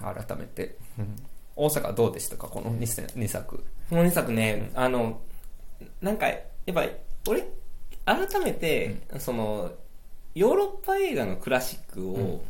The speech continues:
Speaker 1: うん。
Speaker 2: ん、で、見てないものが多いなっていうのは、
Speaker 1: うんうんうん。
Speaker 2: あの、まあ、前々から思ってるんやけど、
Speaker 1: うん。
Speaker 2: なんか、多分ちょっと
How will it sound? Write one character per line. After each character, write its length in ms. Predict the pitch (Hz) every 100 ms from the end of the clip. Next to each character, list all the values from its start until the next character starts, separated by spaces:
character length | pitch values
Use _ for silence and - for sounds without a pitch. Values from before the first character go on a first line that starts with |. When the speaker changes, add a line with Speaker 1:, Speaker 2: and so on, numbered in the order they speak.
| - - - -
Speaker 1:
う 40 | 127
ん。 20 |
Speaker 2:
ん、 40 | 127 -
で、 180 | 131 160
見 140 | 240 170
て 100 | 381
な 100 | 285
い 60 |
も 80 | 110
の 80 | 98
が 60 | 92
多 180 | 170
い 60 | 110
な 180 | 85 95
っ 100 | -
て 100 | 82
い 80 | 82
う 120 | 90
の 160 | 113 92
は、 280 | 90 82 -
Speaker 1:
う 20 |
ん 20 |
う 40 | 95
ん 20 |
う 40 |
ん。 20 | 90
Speaker 2:
あ 40 |
の、 380 | 87 78 78 - 135
ま 140 | 147
あ、 20 |
前 200 | 95 104
々 200 | 135 165 156
か 120 | 156
ら 100 | 120
思 180 | 110 104
っ 200 | - -
て 100 | 107
る 200 | 92 -
ん 40 |
や 80 | 110
け 60 | 127 113
ど、 280 | 90 170 - - - - - - -
Speaker 1:
う 40 |
ん。 20 |
Speaker 2:
な 60 | 226
ん 60 | 254
か、 160 | - - - -
多 120 | 427
分 140 | 208
ち 140 | 180 494
ょ 40 |
っ 160 | - -
と 420 | 151 131 -